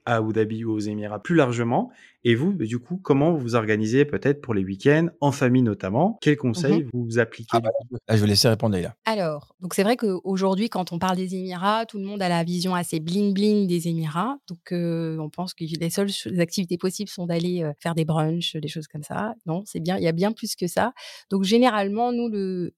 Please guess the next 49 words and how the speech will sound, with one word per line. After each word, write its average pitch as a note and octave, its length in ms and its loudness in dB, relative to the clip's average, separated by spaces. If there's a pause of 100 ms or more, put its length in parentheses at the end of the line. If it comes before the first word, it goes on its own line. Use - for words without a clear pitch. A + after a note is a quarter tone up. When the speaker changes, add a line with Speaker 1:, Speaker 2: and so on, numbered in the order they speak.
(160)
Speaker 2:
on G3 100 4
a F#3+ 100 6
une G3+ 200 6
journée G3+ 320 2
qui - 160 -6
est E3+ 40 -4
complètement F#3+ 480 -2
dédiée F3+ 320 0
à F3+ 40 2
la E3+ 100 2
famille, F3+ 360 0
c'est G3+ 180 0
le F#3+ 60 -2
samedi. F3+ 520 -2 (120)
Donc, E3+ 220 -8
euh, D#3+ 360 -4
Speaker 1:
Mhm. G#3+ 60 -6 (160)
Speaker 2:
c'est - 140 -6
une D#3+ 60 -4
journée E3+ 500 -4 (140)
qui - 180 -8
est F3 60 -4
consacrée F#3 680 -6 (140)
en, G#3+ 200 2
quand A3 220 -2
il A3 100 0
fait G#3+ 140 0
très, A#3+ 220 -4
très G#3+ 240 -4
chaud, G3+ 340 -6
donc D#3 140 -8 (160)
à D#3+ 100 -4
partir E3+ 400 -8
du D#3+ 160 -6
mois D#3+ 220 -2
de, D#3 460 -6
on D#3+ 40 -8
va D3+ 120 -6
dire D#3+ 160 -6
du, D#3 240 -8
du D#3 120 -14
mois E3 120 -4
d'avril, F3 540 0 (420)
eh F3 60 -10
bien E3 220 0
là, F3+ 120 4
généralement, E3+ 640 -2 (160)
on F3 60 -4
profite E3+ 420 -8